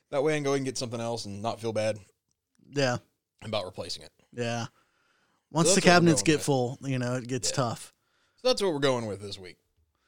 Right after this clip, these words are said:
Speaker 2: All right. Should we just dive right into, uh, what we're, uh, gonna talk about this week?
Speaker 1: Yeah. Um, I mean, let's hit, let, let's hit our results,
Speaker 2: Hit the
Speaker 1: right?
Speaker 2: results. So, Sunday,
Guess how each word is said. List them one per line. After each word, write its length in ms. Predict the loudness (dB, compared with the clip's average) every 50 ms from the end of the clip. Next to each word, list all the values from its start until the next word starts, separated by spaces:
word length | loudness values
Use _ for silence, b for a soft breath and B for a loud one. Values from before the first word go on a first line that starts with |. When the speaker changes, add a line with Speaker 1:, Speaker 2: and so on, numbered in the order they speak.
| _ _ _ _ _ _ _ _ -8
Speaker 2:
All 180 | -4 -2 0 2
right. 320 | 2 2 0 0 -4 -4
Should 240 | -2 2 2 2 2
we 160 | 2 0 -2
just 320 | -2 0 0 0 0 0 0
dive 320 | 0 0 2 2 0 0
right 200 | -2 -2 -2 -2
into, 640 | -2 -2 -4 -4 -4 -2 -2 0 0 0 0 0 0
uh, 340 | -2 -2 -2 -2 -2 -4 -4 -6 b b b b b b b b b b _ _ _ _ _ _ _
what 260 | -14 -8 -4 -4 -2
we're, 280 | -2 -2 -2 -2 -2 -2
uh, 200 | 0 0 0 0
gonna 140 | 0 -2 -4 -4
talk 200 | -4 -6 -8 -8
about 160 | -10 -12 -10
this 180 | -10 -10 -10
week? 160 | -10 -10 -12 -14 _ _ _ _
Speaker 1:
Yeah. 260 | -8 -6 -6 -8 -10 -10 -6 -4
Um, 600 | -2 -2 -2 -4 -6 -6 -6 -8 -8 -10 -12 -14 -20 _ _
I 60 | -8
mean, 200 | -6 -6 -6 -6 -6
let's 180 | -6 -4 -4 -2
hit, 140 | -4 -4 -4 -8 -14 -16 _ _ _ -18 -16
let, 160 | -14 -10 -8
let's 180 | -8 -6 -6
hit 120 | -6 -6 -6
our 100 | -6 -6
results, 400 | -4 0 2 2 2 2 0 2
Speaker 2:
Hit 120 | 2 4 4
the 80 | 6
Speaker 1:
right? 40 | 4
Speaker 2:
results. 540 | 4 6 4 4 4 2 2 0 0 0 0 0
So, 260 | 4 6 6 6 6 4 B B B B B B B B B B
Sunday, 720 | -4 0 2 2 4 4 4 4 4 4 4 2 2 -2